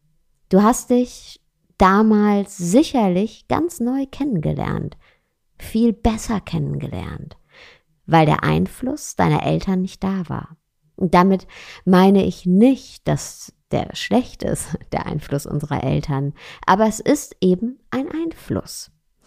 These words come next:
Oder vielleicht hast du mal in einer W G gewohnt oder tust es immer noch. Und wenn du dann mal alleine bist oder aus der W G ausgezogen bist,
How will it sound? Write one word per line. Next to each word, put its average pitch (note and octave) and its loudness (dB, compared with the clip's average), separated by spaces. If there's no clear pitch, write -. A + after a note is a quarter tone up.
Oder F#3 2
vielleicht G#3 0
hast G3 -6
du G3 0
mal E3+ 2
in E3+ -4
einer D#3 0
W E3 0
G F3+ 4
gewohnt C3+ -6
oder C#3+ -2
tust - -8
es F3 -6
immer F3+ 2
noch. - -10
Und D#3+ 0
wenn G3+ 2
du C#4+ -2
dann G3+ -4
mal F#3+ -2
alleine D3+ -6
bist - 0
oder D#3 -2
aus D3+ -8
der C#3+ -8
W D#3 -2
G D3+ 0
ausgezogen A3+ -2
bist, G3 -2